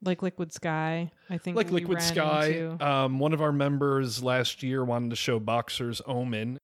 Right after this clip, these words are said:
Speaker 2: I knew that was coming out, though, that it was officially licensed by Arrow, and it's now out on disc, so I kinda dissuaded that. I should mention that th-, my favorite thing about this group is that it's very democratic, so every meeting, it's a different person choosing the film.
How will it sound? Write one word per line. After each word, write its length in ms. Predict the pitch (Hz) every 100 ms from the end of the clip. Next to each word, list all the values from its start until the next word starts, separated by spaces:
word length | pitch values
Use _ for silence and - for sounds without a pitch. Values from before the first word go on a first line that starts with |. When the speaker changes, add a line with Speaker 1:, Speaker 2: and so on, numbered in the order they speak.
| -
Speaker 2:
I 140 | 120
knew 220 | 127 131
that 120 | 127 120
was 140 | 120
coming 320 | - 131 120
out, 240 | 113 107 -
though, 320 | 120 113 113
that 140 | 104
it 80 | 104
was 100 | 101
officially 400 | 104 117 - 117
licensed 400 | 113 117 139 113
by 140 | 127
Arrow, 560 | 123 110 107 110 110 113
and 80 | 98
it's 180 | 95 -
now 260 | 98 101
out 200 | 85 107
on 240 | 107 107 104
disc, 460 | 110 107 - - - - - -
so 140 | -
I 80 | 107
kinda 220 | 101 104
dissuaded 560 | 98 107 - 113 107 98
that. 320 | 104 104 110 _ - - _ _ -
I 40 |
should 160 | 175 233
mention 280 | 254 -
that 180 | 156 147
th-, 120 | - -
my 160 | 170
favorite 320 | 170 269 185 -
thing 160 | 185
about 220 | 135 113
this 140 | 120 -
group 320 | - 139 123
is 100 | 110
that 240 | 110 110 104
it's 160 | 110
very 240 | - 131 123
democratic, 640 | 110 113 - 127 113 92 -
so 260 | - 110 - - - - _ -
every 240 | 160 151
meeting, 400 | 139 202 190 135
it's 120 | 127 -
a 60 |
different 380 | 123 156 139 107
person 320 | - 117 -
choosing 380 | 104 117 98 95
the 60 | 85
film. 240 | - 85